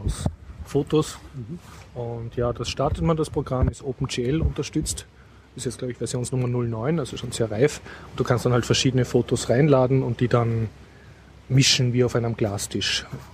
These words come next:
Speaker 1: Also so ein bisschen drehen, ein
Speaker 2: Das ist
Speaker 1: bisschen
Speaker 2: so, wie ich mir die
Speaker 1: rumschieben.
Speaker 2: Software Lightroom, obwohl ich Lightroom noch nie gesehen habe,
Speaker 1: So wie
Speaker 2: vorstelle.
Speaker 1: du dir das vorstellst, ja.
Speaker 2: Mhm.
Speaker 1: Und, äh, ich hab's zusammengebracht, dass mein ganzer Laptop abgestürzt ist, weil ich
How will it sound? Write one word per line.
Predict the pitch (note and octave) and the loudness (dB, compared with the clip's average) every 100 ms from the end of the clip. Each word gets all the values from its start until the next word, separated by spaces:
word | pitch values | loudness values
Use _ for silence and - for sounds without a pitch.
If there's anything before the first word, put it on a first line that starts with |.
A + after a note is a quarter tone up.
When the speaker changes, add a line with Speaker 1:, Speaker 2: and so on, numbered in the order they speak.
| - | -18
Speaker 1:
Also | - G#2+ | -16 -14
so | - A2+ A2 - | -8 -8 -8 -12
ein | B2+ | -6
bisschen | B2 - B2+ - | -4 -2 -2 0
drehen, | A#2+ B2+ B2+ A#2+ | 2 4 2 -2
ein | A#2 - | -6 -4
Speaker 2:
Das | G#2 | 0
ist | |
Speaker 1:
bisschen | A2+ A#2 | 2 4
Speaker 2:
so, | A#2+ | 4
wie | |
ich | B2 | 4
mir | B2+ | 6
die | C3 | 8
Speaker 1:
rumschieben. | B2 B2 A#2+ | 8 8 6
Speaker 2:
Software | A#2+ A#2 - A2+ | 2 2 2 4
Lightroom, | G#2 C3 - A2 | 4 2 0 -2
obwohl | G2+ G#2 G#2+ | 0 0 0
ich | - | -2
Lightroom | G2+ - G#2 | -4 -4 -4
noch | G2 A#2 | -4 -4
nie | A#2+ | -4
gesehen | B2+ - A2 | -6 -6 -6
habe, | G#2 G#2+ | -4 -6
Speaker 1:
So | |
wie | - | 0
Speaker 2:
vorstelle. | G#2+ C3+ | 4 4
Speaker 1:
du | C3 | 4
dir | B2+ B2+ | 4 4
das | A#2 | 2
vorstellst, | - A2+ - G#2+ - | 0 0 0 -4 0
ja. | A2+ - - - - - - - - - - | -2 -2 -10 -20 -20 -20 -20 -20 -20 -8 -2
Speaker 2:
Mhm. | A2+ D3+ - - - - - - | 0 0 -4 -20 -20 -16 -12 2
Speaker 1:
Und, | C#3+ C3 B2+ | 4 6 6
äh, | A#2+ | 6
ich | A#2 | 4
hab's | B2+ - | 2 2
zusammengebracht, | C3 B2+ B2 A#2+ - | 2 2 2 0 0
dass | C3+ | -2
mein | A#2+ A#2 | -2 -2
ganzer | A#2+ A2+ B2 | -2 0 2
Laptop | D#3+ D#3+ C#3+ | 4 2 0
abgestürzt | D3 C#3+ - C3+ - | -2 -2 0 0 0
ist, | C3+ B2+ | -2 -2
weil | |
ich | B2+ | -4